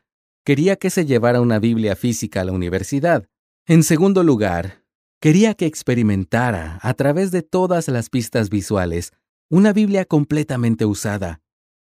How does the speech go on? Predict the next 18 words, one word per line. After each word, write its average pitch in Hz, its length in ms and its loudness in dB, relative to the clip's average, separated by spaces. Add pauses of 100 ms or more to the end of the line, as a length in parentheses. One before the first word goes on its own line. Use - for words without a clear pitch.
una 214 220 6
especie 190 500 0
de 151 240 2
testimonio 185 640 0
generacional 110 880 -2
de 98 100 -4
la 92 120 -6
importancia 107 920 -2
de 104 140 -2
guardar 98 500 -2
la 90 160 -6
fe. 80 340 -14 (1200)
¿Siguen 226 460 2
teniendo 123 480 2
valor 104 440 0
las 95 280 -4
Biblias 104 560 -2
físicas? 113 720 -6